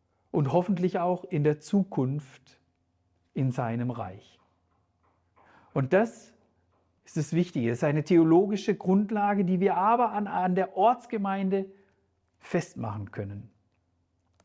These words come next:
Und es ist ein großes Wunder, das zweite,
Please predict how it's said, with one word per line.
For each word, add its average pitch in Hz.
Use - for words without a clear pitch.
Und 156
es 175
ist 196
ein 180
großes 208
Wunder, 208
das 175
zweite, 156